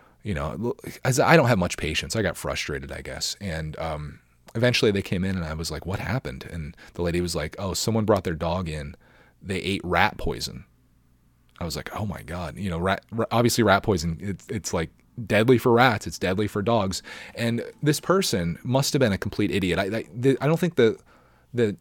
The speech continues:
vet wanted to say that, but they're like, "Yeah, we knew that there were rat traps around, but some of them we just couldn't get to. But their dog did, obviously."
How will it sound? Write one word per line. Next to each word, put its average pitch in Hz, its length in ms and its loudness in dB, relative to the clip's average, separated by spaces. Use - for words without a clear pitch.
vet 107 280 0
wanted 104 380 0
to 95 80 -2
say 90 280 -2
that, 107 320 -2
but 104 140 -4
they're 120 140 6
like, 113 300 2
"Yeah, 139 140 4
we 151 140 6
knew 156 220 4
that 139 140 6
there 117 140 6
were 104 180 6
rat 104 360 -2
traps 107 440 0
around, 98 440 0
but - 180 -2
some 139 200 4
of 135 100 6
them 120 80 0
we 113 100 2
just 104 160 -4
couldn't 90 200 0
get 92 200 -4
to. - 280 -10
But 110 120 -2
their 110 120 4
dog 101 320 4
did, 78 180 -2
obviously." 73 600 -6